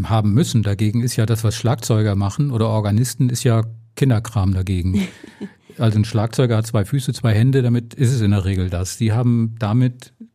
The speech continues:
Speaker 1: knapp fünfzig Seiten und sieben Pedale links und rechts zu bedienen.
Speaker 2: Absolut.
Speaker 1: Ist doch, ist fürchterlich.
Speaker 2: Das ist eigentlich wie, ich sag gern, das ist eigentlich wie eine dritte Linie.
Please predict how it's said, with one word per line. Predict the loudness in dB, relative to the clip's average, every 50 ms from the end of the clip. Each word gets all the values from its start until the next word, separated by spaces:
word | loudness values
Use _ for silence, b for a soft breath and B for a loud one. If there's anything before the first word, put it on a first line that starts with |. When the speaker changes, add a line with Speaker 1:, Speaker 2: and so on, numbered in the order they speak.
| _ _ -2
Speaker 1:
knapp | 0 0 0 2
fünfzig | 2 0 0 0 0 -4 -6 -4
Seiten | -2 -2 0 0 0 0 0 -2 0
und | 2 0 0
sieben | 2 2 0 2 0 0
Pedale | 0 -2 0 0 0 0 0 0 0 0 -2 -2 -4 -6 b b b b b b b 0
links | 2 2 2 2 2 0
und | 0 2
rechts | 2 2 2 2 0 -4 -8 -10 -10 -6
zu | -4 -2 0
bedienen. | 0 0 2 2 2 2 2 0 -2 b b b b b b b b b b b -14
Speaker 2:
Absolut. | -12 -10 -6 -4 -2 -2 0 -2 -4 -6 -10
Speaker 1:
Ist | -14 -10
doch, | -8
ist | -6 -6 -4
fürchterlich. | -2 -2 -2 0 0 0 -2 -2 -4 -8 -10 _ _
Speaker 2:
Das | -2 0 0 0 0 -2
ist | -6 -4
eigentlich | -2 0 2 2 2 2 0 0 0 0
wie, | 2 2 4 4 4 2 0 -2 -4
ich | -8 -8
sag | -6 -6 -6 -4 -2
gern, | -2 -2 0 0 0 0
das | -2 -4 -6 -8
ist | -10 -10 -8 -6
eigentlich | -4 -4 -4 -2 -4 -4 -4 -2 0
wie | 0 2
eine | 4 4 2 2 0
dritte | 0 -2 -2 -2 0 0
Linie. | 2 2 4 2 2 0 -2 -4